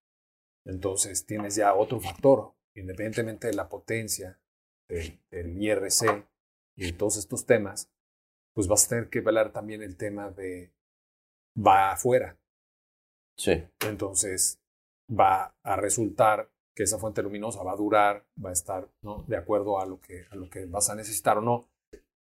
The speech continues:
Speaker 1: Y, pues, muchas veces la respuesta es no. Entonces, la inauguración va a estar bien, el problema viene después.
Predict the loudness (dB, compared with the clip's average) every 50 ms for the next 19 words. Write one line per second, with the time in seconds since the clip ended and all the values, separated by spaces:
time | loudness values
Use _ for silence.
0 | _ -2 -2 -2 0 -2 -4 -4 -6 -4 0 4 6 6 6 6 2 2 2 2
1 | 2 0 -4 -6 -6 -6 -6 -6 -4 -2 -2 -2 -2 -2 -4 -2 -2 -2 -6 -6
2 | -8 _ _ -14 -14 -14 _ _ _ _ _ _ _ _ -8 -8 -4 0 2 2
3 | 4 2 2 0 0 -4 -4 -4 -4 -6 -6 -6 -4 0 0 0 2 2 2 4
4 | 4 4 4 2 -2 -6 -14 _ _ _ _ _ _ _ _ _ _ _ _ _
5 | _ _ _ _ _ _ _ _ -20 -20 _ _ _ 2 4 4 4 4 -2 -4
6 | -4 -2 0 0 0 -2 -4 -8 _ _ _ _ _ _ _ _ _ _ _ _
7 | _ _ _ _ _ _ _ _ _ -4 -2 0 0 0 0 -2 -4 -8 -8 -8
8 | -8 -8 -8 -8 -6 -6 -8 -6 -6 -8 -8 -8 -12 -14 -14